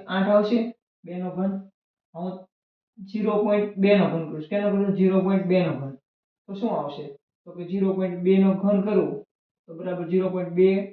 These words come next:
ગુણ્યા ઝીરો પોઇન્ટ બે ગુણ્યા ઝીરો પોઇન્ટ બે. આ રીતનું કરીએ તો જોઈએ. બે બે ચાર, ચાર દુ આઠ.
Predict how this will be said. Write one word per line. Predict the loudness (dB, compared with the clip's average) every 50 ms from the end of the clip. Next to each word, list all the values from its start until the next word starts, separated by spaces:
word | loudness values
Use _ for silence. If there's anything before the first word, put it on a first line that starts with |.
| -16 _ _ _ -16
ગુણ્યા | -14 -12 -10 -10 -10 -8 -6
ઝીરો | -6 -4 -4
પોઇન્ટ | -6 -6 -8 -8 -6 -4
બે | -2 -2 0 -2 -4 -6
ગુણ્યા | -6 -6 -6 -4 -4 -4 -4 -2
ઝીરો | -2 -2 -2 -2 -2
પોઇન્ટ | -2 -2 -4 -4 -6 -10 _ _ _ _ _ _ -16
બે. | -12 -12 -10
આ | -6 -6 -4
રીતનું | -4 -2 0 0 0 0
કરીએ | 0 -2 -2 -2 -4 -4 -6 -10 -14 _ _ _ _ _ _ _ -14
તો | -12 -10 -8
જોઈએ. | -8 -6 -6 -6 -6 -8 -10 -12 _ _ _ _ _ _ _ _ _ -20
બે | -14 -12 -10 -8
બે | -6 -6 -6 -6 -6
ચાર, | -6 -4 -2 -2 -2 -2 -4
ચાર | -2 -2 0 0 0
દુ | 0 0 0 0 0
આઠ. | 0 0 0 -2 -4